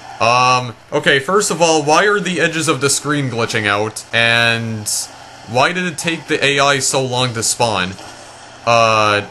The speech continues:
okay, and, oh, there's, this is like a, a ramp almost. All right. Well, this is interesting, but why is the screen going completely insane? What is, what is happening right now? All right, you know what? Never mind. It doesn't, it doesn't matter.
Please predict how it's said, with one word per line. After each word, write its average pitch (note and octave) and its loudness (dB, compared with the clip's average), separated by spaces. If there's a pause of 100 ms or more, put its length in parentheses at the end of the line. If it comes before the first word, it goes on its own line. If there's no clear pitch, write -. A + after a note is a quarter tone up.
okay, A#2 0 (120)
and, A2 -4
oh, C#3+ 2
there's, A#2+ -4 (180)
this C3 -4
is C#3 -4
like C#3 0
a, A#2+ 0
a A#2+ -4
ramp A#2+ 0
almost. G2 -4 (240)
All A2 0
right. A2+ 0 (480)
Well, A#2+ -2
this D3+ 2
is C#3 0
interesting, C3+ -2
but C3 2 (100)
why C#3 0
is G#3+ -4
the F#3+ -8
screen G3 -2
going D3 0
completely B2+ -4
insane? G#2 -4 (600)
What D#3+ 0
is, F3+ -4
what E3+ 0
is F#3 -4
happening D#3+ -2
right G#2 -2
now? F#2+ -2 (520)
All A2 -2
right, G#2 2
you A2 -2
know A#2+ 2
what? A#2+ 0
Never C3 0
mind. A2+ 0
It A2 -4
doesn't, B2+ 0
it G#2+ -10
doesn't C#3+ 2
matter. D3 2